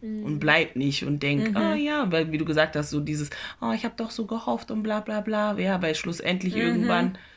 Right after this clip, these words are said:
Speaker 2: also bist du ja wirklich, also kannst du ja wirklich, wirklich davon unglücklich werden
Speaker 1: Ja, und
Speaker 2: und
Speaker 1: es
Speaker 2: so.
Speaker 1: reicht dann halt einfach nicht mehr, dieser
Speaker 3: Mhm.
Speaker 1: Gedanke von
Speaker 2: Ja,
Speaker 1: wegen, "Boah, ja,
Speaker 2: richtig.
Speaker 1: eigentlich wäre das ja voll toll, weil",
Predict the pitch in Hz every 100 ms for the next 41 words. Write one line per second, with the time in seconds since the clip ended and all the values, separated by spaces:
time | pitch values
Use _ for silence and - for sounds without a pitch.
0 | - _ _ _ - - - - 170 156
1 | 175 185 175 165 170 190 190 160 - 160
2 | 185 175 156 170 165 143 147 165 160 156
3 | 143 135 139 123 123 104 95 - - -
4 | 214 247 240 202 208 202 180 208 262 -
5 | 202 196 - 175 185 180 202 175 208 185
6 | 190 175 175 180 - 160 147 151 151 -
7 | - - _ 190 196 196 196 151 196 208
8 | 143 208 185 214 220 214 202 202 208 196
9 | 226 208 196 226 220 208 180 185 170 143